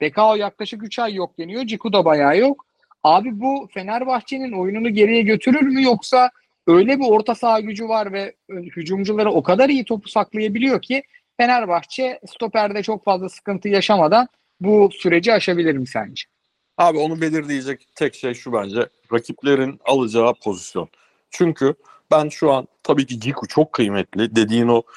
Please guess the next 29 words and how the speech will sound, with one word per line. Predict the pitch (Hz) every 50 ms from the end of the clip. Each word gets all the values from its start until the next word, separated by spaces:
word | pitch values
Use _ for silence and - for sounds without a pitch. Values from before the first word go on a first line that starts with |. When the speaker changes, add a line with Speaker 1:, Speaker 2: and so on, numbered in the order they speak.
| - _
Speaker 2:
şeyi | - - - 113 107 110
sağlayan | - - 117 110 104 104 104 101 98
yani | 92 90 95 92
Fenerbahçe'nin | - - 98 98 104 101 104 104 104 - - 110 101 104 _ _ _ _ _ _ -
ligin | 101 101 110 113
ilk | 113 110 107 -
haftalarında, | 117 107 - - 107 104 110 110 104 107 113 104 107 110 - _ _ _ _ _ _ _ _ -
e, | 92 90 92 90 90 87 -
takım | - - 101 - 117 120 110
boyu | 113 113 113 107
uzamasın | - 107 95 113 117 120 120 110 - - 107 107 107
diye, | 104 107 110 117 131 - _ _ _ - - _ _ _ _ -
e, | - 76 78 - -
daha | - - 110 120 123 117 - _ _ _ _ _ _ - -
kapalı | - - - 110 117 117
savunma | 113 - - 104 104 107 107 110 110 113 113 110 _ _ _ -
yapıyor. | 101 101 95 - - 110 107 104 101 101 _ _ _ _ _ _ -
Böyle | 95 98 101 101 98
biraz | 101 104 107 104 98 107
lüzumsuz | 110 101 101 98 107 113 104 101 - 113 107 - - - -
kendi | - 104 98 107 113
sahasında | - - 101 101 104 98 - 107 101 98
pas | - - 104 101 - - -
yapıyor. | 98 - 110 104 98
Görünen | 95 92 101 101 98 101 107 107 104 101
düzenden | 95 98 95 107 101 104 98 98 104 104 - _ - - - - _ _ _ -
şu | - 120
an | 123 117 110
izlediğimiz, | 104 101 104 104 98 98 98 98 98 98 95 -